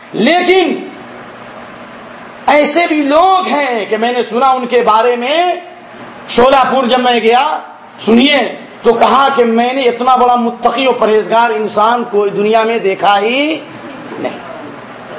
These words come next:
میں اسی لیے بولا، اللہ کے نبی کی حدیث ہے، میں، میری آخری گفتگو ہے، سن لیجیے، میں حدیث سناتا ہوں بخاری کی۔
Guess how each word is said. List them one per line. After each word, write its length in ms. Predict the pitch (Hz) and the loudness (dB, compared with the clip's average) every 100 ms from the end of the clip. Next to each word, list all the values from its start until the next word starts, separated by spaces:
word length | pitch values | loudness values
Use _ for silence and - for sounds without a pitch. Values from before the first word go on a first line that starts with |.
| - - - - | -16 -16 -16 -8
میں 120 | 156 285 | -4 0
اسی 160 | 320 | 2
لیے 140 | 403 381 453 | 4 4 0
بولا، 120 | - - - - - - - | -4 -8 -16 -18 -18 -18 -2
اللہ 360 | 190 247 349 349 | 2 4 4 4
کے 60 | |
نبی 180 | 339 359 | 2 0
کی 80 | 339 | 0
حدیث 240 | 320 320 | 0 0
ہے، 60 | 254 | -2
میں، 140 | 254 247 | 0 -2
میری 140 | 254 269 | 0 2
آخری 240 | 262 254 330 | 4 2 0
گفتگو 420 | 320 - 311 320 | 0 -2 0 0
ہے، 140 | 240 | 0
سن 200 | 226 277 | -2 -4
لیجیے، 240 | 277 175 - - - - | -4 -4 -8 -10 -12 0
میں 100 | 196 | 2
حدیث 260 | 226 349 311 | 4 4 4
سناتا 260 | 320 302 | 4 4
ہوں 60 | 285 | 2
بخاری 280 | 269 240 | 2 0
کی۔ 60 | 226 | 0